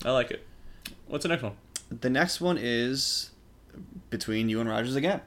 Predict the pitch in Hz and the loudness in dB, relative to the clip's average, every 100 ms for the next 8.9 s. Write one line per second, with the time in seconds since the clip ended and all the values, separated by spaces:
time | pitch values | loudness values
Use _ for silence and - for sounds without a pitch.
0 | - 104 160 131 - 117 123 139 165 156 | -4 6 6 6 2 4 4 6 8 8
1 | - - - - - - 131 147 185 170 | 6 -4 -18 -20 -10 2 8 8 8 4
2 | 170 139 131 131 127 117 117 117 127 180 | 4 6 8 8 6 4 4 4 4 4
3 | 151 117 185 - - - - - - - | 6 4 2 -8 -12 -10 -12 -16 -18 -20
4 | - - - - - - - 117 113 120 | -20 -20 -16 -14 -14 -16 -10 -4 0 4
5 | 113 113 - 127 117 113 123 - - - | 4 2 -4 -2 0 0 -2 -10 -14 -4
6 | 139 147 196 165 - 117 135 135 156 127 | 0 4 4 4 -2 -8 -2 0 0 -2
7 | - 127 185 202 196 123 127 131 - 165 | 4 8 8 8 6 8 6 4 2 2
8 | 240 - 151 147 156 190 233 - | 0 2 2 4 4 2 0 -4